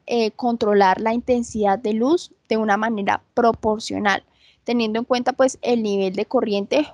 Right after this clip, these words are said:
o también del voltaje que va a ingresar en el mismo. Las tecnologías que se van a utilizar para la transmis-, la transmisión en el transmisor óptico lineal va a ser, una de estas es el láser semiconductor,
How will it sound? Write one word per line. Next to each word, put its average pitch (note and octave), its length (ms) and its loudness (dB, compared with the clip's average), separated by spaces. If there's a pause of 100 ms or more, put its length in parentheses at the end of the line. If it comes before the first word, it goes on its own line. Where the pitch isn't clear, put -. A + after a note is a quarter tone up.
(140)
o A#3+ 180 6
también G3+ 380 -2
del A3 100 -4
voltaje A3+ 540 0
que A#3 140 -2
va F#3+ 80 4
a F#3+ 40 0
ingresar G3 420 0
en G3 100 -6
el G3+ 100 -6
mismo. C4 360 0 (460)
Las C4+ 220 2
tecnologías B3+ 680 -2
que D#4 180 -6
se D4+ 100 -6
van A3+ 160 0
a G#3 40 -4
utilizar A#3+ 500 -4
para A3 260 -2
la A#3 140 -2
transmis-, B3 640 -6
la G#3+ 240 -2
transmisión A3 640 -2
en A#3 160 -8
el G#3+ 80 -8
transmisor G#3 520 -2
óptico B3 440 0
lineal C#4+ 500 2 (460)
va A#3+ 100 4
a A#3 40 0
ser, A3 280 -4
una C4 320 0
de B3+ 160 -2
estas A3+ 300 -6
es A#3 260 -2
el A#3 240 0
láser A#3+ 320 2
semiconductor, C4 840 -2